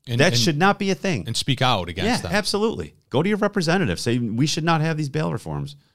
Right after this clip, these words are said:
Speaker 2: Right? But
Speaker 1: Yeah.
Speaker 2: going back to your point, yeah, I mean, there's way too many people in prison right now being held without,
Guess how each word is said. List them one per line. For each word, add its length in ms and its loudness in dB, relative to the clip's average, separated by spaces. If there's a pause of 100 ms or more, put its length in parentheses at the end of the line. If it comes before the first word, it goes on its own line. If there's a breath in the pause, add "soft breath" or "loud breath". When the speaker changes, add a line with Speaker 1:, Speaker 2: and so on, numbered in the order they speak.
Speaker 2:
Right? 140 2
But 140 6
Speaker 1:
Yeah. 100 -4 (160 loud breath)
Speaker 2:
going 200 6
back 200 6
to 100 -6
your 80 2
point, 280 0 (180 loud breath)
yeah, 240 0 (180)
I 60 -6
mean, 160 4
there's 160 2
way 120 4
too 140 -4
many 200 0
people 420 -2
in 240 2
prison 480 -4
right 220 -2
now 180 -4
being 300 0
held 420 -2 (640)
without, 560 0